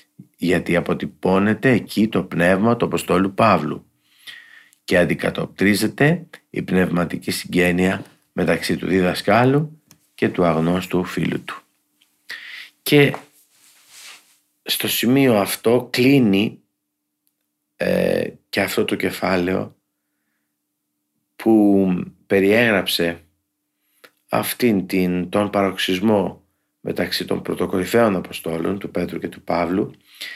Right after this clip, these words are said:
που είδαμε όμως στη συνέχεια και έτσι θα γινόταν, ότι κα-, όταν κάτι είναι, ε, εν Χριστώ, όταν κάτι είναι ποτισμένο από τη χάρη του Θεού, αντέχει και ζει.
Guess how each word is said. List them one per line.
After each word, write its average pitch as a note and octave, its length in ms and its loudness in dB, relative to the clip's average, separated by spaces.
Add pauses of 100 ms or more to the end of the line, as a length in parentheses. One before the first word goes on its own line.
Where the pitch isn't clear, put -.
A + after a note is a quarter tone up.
(180)
που C#3+ 140 2
είδαμε B2+ 360 4
όμως G#2+ 520 0
στη - 200 -6
συνέχεια G2 600 0
και A#2+ 220 0
έτσι C3 220 -2
θα G2 120 -4
γινόταν, F2 720 -4 (460)
ότι F#2 200 -4
κα-, G2 400 -2
όταν G2 300 -2
κάτι F#2+ 340 -4
είναι, F#2 420 0 (960)
ε, F2 580 -4 (400)
εν F2+ 200 -4
Χριστώ, E2+ 840 0 (480)
όταν - 220 -10
κάτι F#2+ 280 -2
είναι F#2+ 160 2
ποτισμένο F#2+ 640 -2
από G2 160 -2
τη - 80 -10
χάρη F#2 280 -2
του F2 100 -6
Θεού, E2+ 400 0
αντέχει F2+ 640 -4 (160)
και F#2 140 -4
ζει. F2+ 380 -2